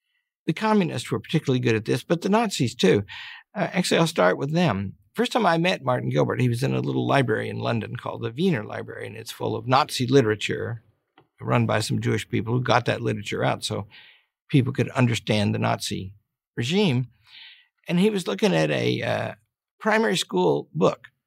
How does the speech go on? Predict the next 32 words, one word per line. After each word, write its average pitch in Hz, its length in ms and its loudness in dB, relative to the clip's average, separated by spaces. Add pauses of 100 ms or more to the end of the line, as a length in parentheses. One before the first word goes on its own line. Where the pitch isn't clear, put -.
(500)
a 151 100 0
little 156 360 0
color 131 340 2
book. - 280 -12 (1000)
And 147 160 2
it 156 120 -4
was 165 200 2
the 175 100 -2
story 160 640 0
of 160 180 0
some 156 240 -2
German 160 400 2
children 160 600 0
with 135 140 0
their 139 140 0
blonde 147 360 2
hair 139 280 2
and 143 180 0
blue 135 220 4
eyes 120 320 0
going 120 320 0
into, 117 280 0
it's 131 160 2
a 170 40 -6
primer. 175 400 0
It's 120 160 -14
a 85 100 -10 (160)
young, 143 300 2
young, 123 480 0 (380)
early 143 260 4
school - 480 -6
book. - 360 2